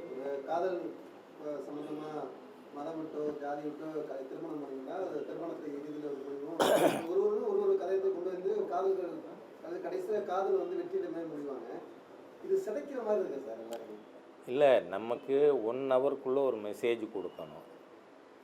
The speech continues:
Speaker 2: அதனால நாடக காதல்ங்கிறது சமுதாயத்துக்கு நல்லது இல்லைங்கிற மெசேஜ் கொடுக்கறது.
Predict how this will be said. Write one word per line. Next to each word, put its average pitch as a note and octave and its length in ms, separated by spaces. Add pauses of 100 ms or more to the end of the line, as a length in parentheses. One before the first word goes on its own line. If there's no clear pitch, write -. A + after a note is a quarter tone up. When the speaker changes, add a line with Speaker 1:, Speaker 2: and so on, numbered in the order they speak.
(120)
Speaker 2:
அதனால G2+ 460
நாடக B2+ 600
காதல்ங்கிறது A2 840
சமுதாயத்துக்கு A#2+ 720
நல்லது A#2+ 520
இல்லைங்கிற C3 520 (120)
மெசேஜ் C3+ 420
கொடுக்கறது. G2+ 440